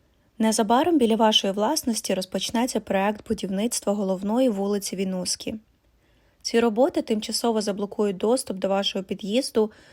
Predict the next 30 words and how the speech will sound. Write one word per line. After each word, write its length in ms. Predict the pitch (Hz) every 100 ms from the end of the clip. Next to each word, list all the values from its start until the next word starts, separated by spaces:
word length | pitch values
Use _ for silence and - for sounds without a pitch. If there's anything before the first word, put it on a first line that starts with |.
| - - -
в 60 |
будні 360 | 202 233 233 226
дні 260 | 233 240 190
з 40 |
сьомої 580 | - - 208 196 190 180
ранку 480 | 190 254 311 196 185 - _ _ -
до 220 | 233 302
сьомої 460 | - 208 202 196
вечора. 520 | 180 175 170 - 170 185 _ _ _ _ _ _ _ _ _
Дата 360 | 202 226 226 208
і 60 |
час 300 | 196 208 208
цього 280 | - 202 190
збою 400 | 180 214 269 285
написані 520 | 208 208 220 - 202
англійською 640 | 202 208 226 208 - 190
мовою 400 | 180 202 247 226
на 120 | 190 190
передній 460 | 185 202 254 277
частині 520 | 247 196 - 196 196
листівки. 680 | 190 190 - - 175 - - 190 _ _ _ _ _ _ _ _ _ _ _ _ -
Якщо 360 | 220 - 269
вам 160 | 330 381
потрібно 420 | 311 - 247 240
залишити 540 | 214 208 214 - 226 214
під'їзну 520 | 214 196 220 233 214
дорогу 400 | 202 208 196 196
в 40 |
цей 200 | - 190
час, 460 | 190 - 311 349 -